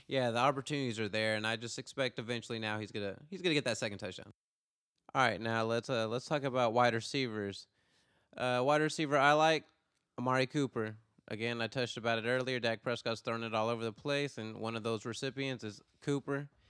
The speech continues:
He's averaging thirteen targets a game and, uh, over a hundred yards. So, uh, I expect that to just continue with that high-flight offense.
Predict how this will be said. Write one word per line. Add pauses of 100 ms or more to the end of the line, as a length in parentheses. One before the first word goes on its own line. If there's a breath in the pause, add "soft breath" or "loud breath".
(360 soft breath)
He's
averaging
thirteen
targets
a
game
and,
uh, (420)
over
a
hundred
yards.
So,
uh,
I
expect
that
to
just
continue
with
that
high-flight
offense.